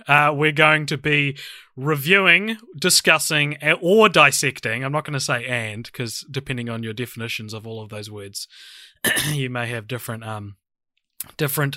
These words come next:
feelings about them. But we are gonna be talking about the Millennium series, um, which is a hard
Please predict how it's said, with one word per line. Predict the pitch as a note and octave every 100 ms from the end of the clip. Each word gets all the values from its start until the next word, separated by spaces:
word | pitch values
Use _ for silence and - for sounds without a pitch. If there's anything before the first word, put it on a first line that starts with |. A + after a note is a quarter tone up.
| -
feelings | - - - - A#3 A#3+ D#3
about | D3 D3
them. | F3 E3+
But | E3 E3+ _
we | F3 G3
are | G#3
gonna | G3+ A#3+
be | C4
talking | - A3+ G3+
about | F3+ D3+ D3
the | D3
Millennium | D3+ D3 D#3 E3+ D#3 C3+
series, | - A#2 G#2 F#2+ - - - - - - -
um, | D#3 E3+ E3 E3
which | F3+ F#3+
is | F#3+
a | F#3
hard | - A3 B3 B3+